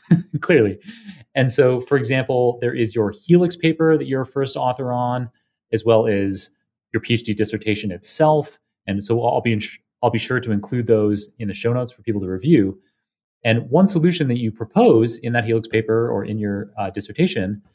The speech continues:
is accelerating the pipeline, the machine learning engineering pipeline, by optimizing the directed acyclic graph, the dag, of a machine learning workflow.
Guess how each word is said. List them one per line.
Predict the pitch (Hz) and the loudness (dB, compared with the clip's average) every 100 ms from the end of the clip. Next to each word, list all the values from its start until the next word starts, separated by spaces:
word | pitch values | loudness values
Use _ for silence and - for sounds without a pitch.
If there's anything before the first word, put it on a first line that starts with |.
| _ _ _ _ _ | _ _ _ _ _
is | 123 120 110 - - | 2 4 2 -4 -16
accelerating | 113 - - 170 202 170 160 147 | -10 -4 2 4 6 4 2 0
the | |
pipeline, | - 127 120 92 85 107 147 _ _ - | -2 -4 -2 -6 -6 -6 -8 _ _ -8
the | 107 | -6
machine | 104 120 | -4 -4
learning | 113 107 | -2 -2
engineering | 104 104 101 | -4 -2 -4
pipeline, | 101 90 - 85 90 113 _ _ _ _ _ _ | -4 -8 -8 -10 -10 -12 _ _ _ _ _ _
by | 110 110 - - | 0 0 -2 0
optimizing | 180 - 151 131 123 127 104 | 0 2 0 0 -2 -4 -6
the | 117 110 - _ - | -4 -4 -6 _ -4
directed | 110 104 131 151 180 165 165 - | -2 0 0 2 2 2 -2 -2
acyclic | 139 147 143 139 117 - | 0 0 -2 -2 -6 0
graph, | 110 92 104 - - | 0 0 -4 -8 -4
the | 104 | -2
dag, | 101 139 139 87 117 143 _ - | 0 2 2 0 -4 -8 _ -10
of | 120 | -4
a | 117 | -2
machine | 107 - 131 131 | -2 -4 -4 -2
learning | 110 110 107 104 _ _ _ 110 | -2 -2 -2 -6 _ _ _ 2
workflow. | 110 - 92 - | 2 2 -14 -14